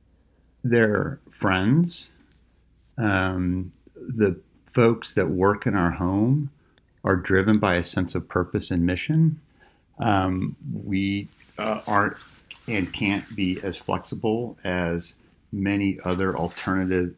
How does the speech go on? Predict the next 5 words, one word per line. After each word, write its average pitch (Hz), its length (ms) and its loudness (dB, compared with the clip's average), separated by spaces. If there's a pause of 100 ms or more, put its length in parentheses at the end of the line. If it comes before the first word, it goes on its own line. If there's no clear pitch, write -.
uh, 90 200 -6
employment 92 520 -6
op-, 104 300 -4
opportunities. 107 840 -4 (580)
And 120 420 2